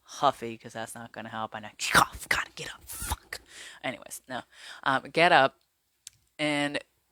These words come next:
go do something calm, boring, non-stimulating, um, you know, read, meditate, uh, do a brain dump, um, being as you probably forgot to do it earlier.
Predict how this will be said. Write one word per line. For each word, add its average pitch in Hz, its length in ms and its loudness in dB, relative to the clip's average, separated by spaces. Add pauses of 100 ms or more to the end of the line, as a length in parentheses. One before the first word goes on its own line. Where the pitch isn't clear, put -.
(120)
go 226 320 4
do 294 220 -6
something 226 640 -4 (200)
calm, 190 680 4 (680)
boring, 165 680 2 (100)
non-stimulating, 151 1080 -2
um, 123 420 -4 (580)
you 147 100 -4
know, 113 320 -6 (320)
read, 208 760 -4 (580)
meditate, 180 1080 -2
uh, 123 260 0
do 120 200 -10
a 113 80 -4
brain 180 540 -4
dump, 175 440 -2 (160)
um, 123 240 -2
being 123 140 -8
as 120 140 -10
you 117 120 -12 (100)
probably 127 260 -2
forgot 135 260 -6
to - 80 -14
do 156 120 -8
it 160 80 -6
earlier. 117 360 -6